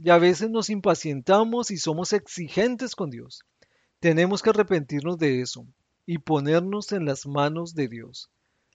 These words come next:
Leamos acá nuevamente, verso treinta y dos. "No tengan miedo, rebaño pequeño, porque su Padre se deleita".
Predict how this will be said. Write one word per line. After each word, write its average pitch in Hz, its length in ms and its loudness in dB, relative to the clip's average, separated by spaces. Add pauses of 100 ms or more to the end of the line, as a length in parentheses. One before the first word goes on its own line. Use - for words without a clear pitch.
(100)
Leamos 196 480 6
acá 180 260 4
nuevamente, 170 580 0
verso 185 360 2
treinta 208 280 -2
y 139 80 -2
dos. 117 360 -12 (640)
"No 196 240 4
tengan 226 520 2
miedo, 233 480 0
rebaño 165 460 4
pequeño, 127 500 -4 (760)
porque 190 340 4
su 175 200 -4
Padre 208 640 6
se 208 300 2
deleita". 151 640 2